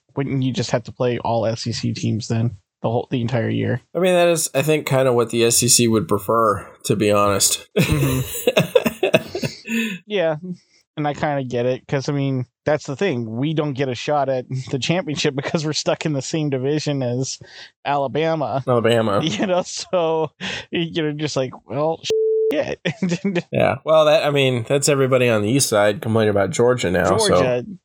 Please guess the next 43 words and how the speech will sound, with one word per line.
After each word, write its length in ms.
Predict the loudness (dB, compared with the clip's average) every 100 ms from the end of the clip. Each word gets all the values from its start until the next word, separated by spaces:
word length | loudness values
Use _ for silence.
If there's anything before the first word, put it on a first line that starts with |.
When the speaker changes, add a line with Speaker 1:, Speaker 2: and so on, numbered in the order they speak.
| _ -20 -4
Speaker 1:
Well, 140 | -2
now, 440 | 0 0 0 0 -2
though, 220 | -2 -4
but 120 | -2
it 60 | 0
wasn't 240 | 0 0
like 180 | -2 -2
that, 240 | -4 -4 -2
you 80 |
know, 200 | -2 -2 -6
a 40 | -4
couple 180 | -4 -2
of 60 |
years 220 | -2 -2 -4
ago. 320 | -6 -4 -4 -6 -12 -6 2
Speaker 2:
Yeah, 140 | 4
that's 140 | 4
true. 280 | 2 0 -2 -6 -18 -20 -4
It's 140 | 2 4
usually 400 | 4 2 4 4
either 280 | 4 2 0
Georgia 360 | 2 2 4
or 140 | 2 2
Florida 380 | 2 4 4 2
who's 460 | 2 4 2 -2 _ _ _ _ _ _ 0
dominant 400 | 2 4 2 4
over 180 | 4 4
there. 400 | 4 2 0 -12 _ -6
Speaker 1:
I, 100 | -2
I 340 | 0 0 -2
don't 160 | -2 -2
know. 200 | -2 -2 -2
I 60 |
don't 120 | -2
know 80 | -2
if 100 | -4
it 60 | -4
really 200 | -2 -2
changes 400 | -2 -4 -2 -6
a 60 |
whole 260 | -4 -2 -2
lot 260 | -2 -4 -2
yet. 280 | 0 -2